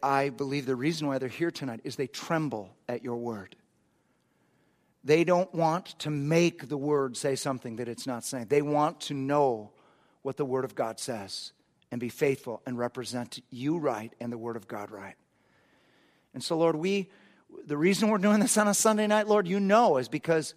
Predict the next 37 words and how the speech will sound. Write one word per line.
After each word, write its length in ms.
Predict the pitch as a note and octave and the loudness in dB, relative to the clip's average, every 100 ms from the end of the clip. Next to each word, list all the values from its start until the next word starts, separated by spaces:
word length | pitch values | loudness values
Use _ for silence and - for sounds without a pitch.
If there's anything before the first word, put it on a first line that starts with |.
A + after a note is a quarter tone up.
| _ | _
this 320 | C#3 F#3 - | 2 2 2
isn't 440 | - F3+ G#3 G3+ - | 2 0 2 -2 0
one 160 | D#3+ | 2
of 60 | D#3+ | 2
the 100 | D3+ | 0
essentials. 760 | - F3 C3+ A#2+ F2+ - - - _ _ _ _ _ - | -2 -2 -2 -6 -10 -12 -12 -16 _ _ _ _ _ -4
This 240 | D#3 - | -2 2
is, 340 | F3+ D#3 - - _ _ _ _ _ - | 0 0 -4 -10 _ _ _ _ _ -12
we've 320 | B2 D#3 E3 | -4 -2 2
got 340 | F3+ E3+ F3 | 4 4 2
some 160 | - E3+ | -2 -6
opinions 600 | E3+ E3+ F3+ F#3+ G#3 D#3+ | -4 -2 -2 0 -2 -2
and 420 | C3+ B2+ A#2+ A#2+ - | -4 -4 -6 -8 -12
we're 460 | C#3 B2+ D3 D3+ | -10 -4 -2 0
looking 300 | D3+ E3+ F3 | 0 -2 -2
at 100 | D3 | -4
the 80 | - | -4
same 280 | - E3+ F#3 | -4 -2 -4
scripture 540 | - F#3+ F#3+ - G3+ | -4 -4 -4 -6 -6
and 120 | E3+ | -6
coming 240 | C3+ D#3+ D#3 | -4 -4 -2
to 60 | |
different 320 | D3 D#3 D#3 C3+ | -4 -6 -6 -10
conclusions. 640 | D3+ - D#3 C3 B2+ A2 | -10 -6 -6 -6 -8 -8
And 80 | B2+ | -8
so, 120 | D3+ | -6
God, 200 | C#3 D3+ | -2 0
I 100 | D#3+ | -2
just 220 | F3+ F3+ | -4 -10
pray 320 | - D3 C3+ B2+ | -6 -2 -2 -4
that 240 | A#2+ A#2 _ _ _ _ _ _ _ _ _ _ | -6 -10 _ _ _ _ _ _ _ _ _ _
you 160 | D3 D#3+ | 0 2
would 120 | E3 | 2
grant 320 | C3 E3+ E3+ | 2 2 2
everybody 460 | F3 F3 F#3 D#3+ C#3+ | 0 0 0 0 -2
great 340 | A#2+ D#3+ E3+ | 0 0 0
peace 640 | - - D#3+ A#2+ - - | -6 -8 -6 -6 -8 -10